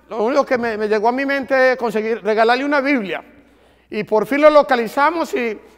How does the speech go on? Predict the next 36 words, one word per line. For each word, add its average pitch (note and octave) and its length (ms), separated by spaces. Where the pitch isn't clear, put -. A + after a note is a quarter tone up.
le A3 160
regalamos A3+ 400
la B3+ 120
Biblia, C4+ 320
hablamos B3+ 340
con A#3 180
él. E3+ 400
Y F#3+ 160
le G3 140
dijimos, A3 320
"Lalo, B3+ 580
Dios A3+ 240
tiene D4 160
un C4 80
plan C#4 180
maravilloso A#3+ 460
para A#3+ 160
tu G#3 160
vida B3+ 180
y A#3+ 60
para G#3+ 220
mi F#3+ 140
vida". E3 260
Eh, G3 520
y F#3 120
yo, B3+ 380
yo G#3 180
lo C#4+ 80
abracé, C#4+ 420
hermanos, A3 580
porque G3+ 220
lo, G#3 120
yo F#3 180
lo C4+ 100
conocí A#3+ 380
sano, C4+ 440